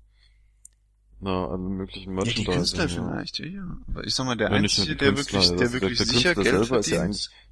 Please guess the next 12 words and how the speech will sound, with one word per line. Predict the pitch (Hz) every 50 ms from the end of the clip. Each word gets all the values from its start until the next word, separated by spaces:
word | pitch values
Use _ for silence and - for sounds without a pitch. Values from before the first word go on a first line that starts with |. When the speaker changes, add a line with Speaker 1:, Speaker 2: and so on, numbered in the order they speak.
| -
Speaker 1:
nur | - 104 104 101 101 98
eine | 98 92
Marke | 90 82 80 82 90 - - -
und | 85 82 87 92
ein | 98
Produkt, | - - - - 92 85 - - - -
ja, | 87 82 80 80
das | - - -
da | - -
irgendwie | - 82 90 87 82 82
verkauft | - - - - 92 85 82 - - -
wird. | 90 - -